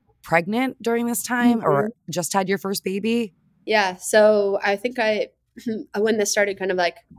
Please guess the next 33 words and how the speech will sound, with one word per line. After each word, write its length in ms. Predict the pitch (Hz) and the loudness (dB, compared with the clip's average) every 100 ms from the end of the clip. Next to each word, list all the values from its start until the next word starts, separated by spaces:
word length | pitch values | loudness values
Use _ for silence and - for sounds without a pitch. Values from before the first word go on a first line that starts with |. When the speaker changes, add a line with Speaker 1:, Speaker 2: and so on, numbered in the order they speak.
| _ _ _ - | _ _ _ -2
Speaker 2:
bubbling 560 | 196 208 214 185 185 | 0 4 2 2 2
was 460 | 185 180 180 180 - _ | 0 0 0 -4 -12 _
probably 260 | 240 285 262 | -8 -6 -6
seven 500 | - - 196 214 233 | -8 -6 -4 -4 -4
months 240 | 254 262 | -6 -8
pregnant. 580 | - 254 262 277 285 - - | -8 -4 -4 -4 -8 -16 -12
Um, 540 | 202 208 196 190 190 _ _ _ _ _ _ _ - | -6 -4 -4 -6 -12 _ _ _ _ _ _ _ -2
and, 480 | 214 208 196 190 - _ - | 2 2 0 -6 -10 _ -4
and 180 | 214 233 | 2 4
ultimately, 540 | 262 247 233 220 220 | 4 2 0 2 4
like, 340 | 196 175 - - | 4 0 -4 0
back 200 | 196 196 | 0 0
to 80 | 190 | -8
the 100 | 180 | -4
board 340 | 185 185 185 | 0 0 -2
piece, 320 | 190 180 - | -4 -4 -2
like, 220 | 180 175 _ _ _ _ _ _ _ 127 | -4 -4 _ _ _ _ _ _ _ -16
we 240 | 196 214 | -4 -2
just, 240 | 202 202 - | -2 -4 -4
w-, 160 | 190 190 | -6 0
there 100 | 202 | 2
were 80 | |
too 100 | 202 | 4
many 140 | 247 202 | 2 2
challenges 420 | 196 180 180 180 | 0 -2 -2 -2
there. 200 | 170 175 | -2 -2
And, 320 | - 185 180 - 190 | -2 -2 -2 -4 -2
and 360 | 185 185 180 - _ _ _ _ | 0 0 -2 -6 _ _ _ _
I 140 | 240 240 | 2 4
had 180 | 240 220 | 4 4
kind 160 | 233 | 2
of 260 | 214 190 - _ - | 2 0 -14 _ -2
called 400 | 247 233 208 | 6 6 4